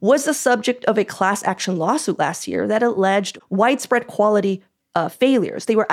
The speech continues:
actually caught falsifying Q C documents. So anyhow, this new McDonnell Douglas C E O basically told all its workers, uh, or all the old Boeing workers, what was left of them, to stop acting like a family. This is, like, true. This is in a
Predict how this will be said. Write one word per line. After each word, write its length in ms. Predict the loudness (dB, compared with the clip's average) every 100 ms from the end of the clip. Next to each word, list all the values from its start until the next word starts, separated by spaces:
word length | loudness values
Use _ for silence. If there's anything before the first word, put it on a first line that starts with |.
| -2
actually 340 | -2 0 0
caught 460 | 0 -2 2 2 0 _ _
falsifying 920 | -4 0 0 0 -2 0 0 -2 -6 -12
Q 220 | -10 -6 -4
C 200 | -4 -2
documents. 720 | -2 -4 -12 -14 -16 -20 -20 _ _
So 160 | 0 4
anyhow, 320 | 4 4 2
this 240 | 0 0 2
new 100 | 2
McDonnell 480 | 2 2 2 2 2
Douglas 380 | 0 2 0 -2
C 200 | 0 2
E 40 |
O 60 | 2
basically 400 | 0 -4 -6 -8
told 280 | -2 0 2
all 200 | 0 -4
its 180 | -4 0
workers, 520 | 0 2 -2 -2 -6 -20 -20 -4
uh, 80 | -2 2
or 220 | 2 2 2
all 220 | 4 4 2
the 120 | 0 4
old 260 | 4 6
Boeing 260 | 4 4 2
workers, 280 | 0 0 0
what 100 | 0
was 140 | 0
left 240 | 0 -2 -2
of 80 | -4
them, 200 | -4 -6 _
to 100 | -10 -8
stop 560 | -4 0 2 0 -4 -4
acting 320 | -4 -2 -2
like 180 | -2 -4
a 60 | -4 -2
family. 340 | 0 -2 -2 -2
This 100 | 0
is, 100 | 2
like, 160 | 0 2
true. 180 | 0 0
This 100 | 0
is 100 | 0
in 140 | 2
a 60 | 2